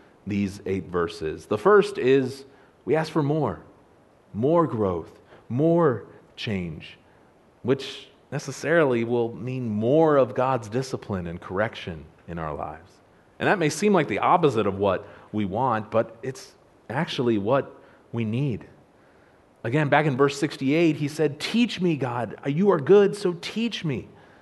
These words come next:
We see this again, this request almost for more, in Hebrews twelve.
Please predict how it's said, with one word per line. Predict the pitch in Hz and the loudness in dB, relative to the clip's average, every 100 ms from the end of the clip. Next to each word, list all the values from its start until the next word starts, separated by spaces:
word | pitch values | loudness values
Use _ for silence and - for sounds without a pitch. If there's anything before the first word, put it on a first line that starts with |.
| _ _ _ _ - | _ _ _ _ -2
We | 147 | 0
see | - | 2
this | 180 175 175 | 4 4 2
again, | 139 170 190 175 | 2 4 6 4
this | 156 - | 0 0
request | 147 175 160 - | -2 0 -2 -2
almost | 151 147 | -2 -2
for | 147 | -4
more, | 139 151 131 | 0 0 0
in | 143 139 | 0 -2
Hebrews | 131 175 165 180 170 | -2 -4 -2 -2 -4
twelve. | - 196 196 107 | -2 0 2 0